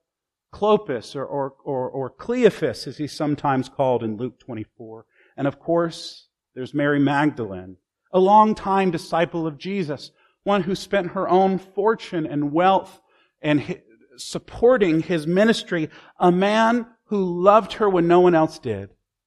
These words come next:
who drove seven demons from her body and soul so that she might be free. Notice that none of his male disciples are there.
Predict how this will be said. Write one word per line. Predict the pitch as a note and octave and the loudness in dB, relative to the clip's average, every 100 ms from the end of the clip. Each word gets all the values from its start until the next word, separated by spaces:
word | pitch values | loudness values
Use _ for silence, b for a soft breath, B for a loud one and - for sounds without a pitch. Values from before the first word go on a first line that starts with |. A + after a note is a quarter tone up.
| _ _ _ - | _ _ _ -2
who | G#3+ | 0
drove | G3+ G#3 F#3+ | 4 4 2
seven | - - C4 C4 A#3+ A3 | -2 0 4 6 6 2
demons | E3+ A#3 A#3 F#3+ E3 | 2 2 4 4 0
from | - E3+ D#3+ b b - | -2 -2 -2 b b 0
her | F3+ | 0
body | C#3+ - G3+ G#3 G3+ G#3 | 4 6 8 8 6 2
and | F3+ | 0
soul | F3 - E3+ D#3 D3 | -2 -4 -2 0 -2
so | C3+ C3+ | -4 -8
that | B2+ C3 | -8 -10
she | D3 | -6
might | C#3 B2+ B2+ | -4 -4 -8
be | A#2 - _ - | -14 -16 _ -16
free. | F#2+ F2 F2+ F#2+ _ _ _ _ _ _ _ _ _ _ _ _ _ _ _ _ _ _ _ - | -16 -14 -20 _ _ _ _ _ _ _ _ _ _ _ _ _ _ _ _ _ _ _ _ 4
Notice | F3+ C#4+ G#3 C#3 - - - | 8 8 6 -2 -10 -18 -14
that | D3+ | 0
none | D#3+ G3+ | 4 4
of | G3+ | 4
his | D#3+ C#3 | 0 0
male | C#3 C#3+ D#3 F#3+ F3 | 4 6 8 8 6
disciples | C3 - A2+ G2+ - - E2+ - - - - | 0 -6 -6 -6 -10 -20 -20 -20 -20 -20 -12
are | G#2 | -10
there. | F#2+ E2+ E2+ | -10 -14 -18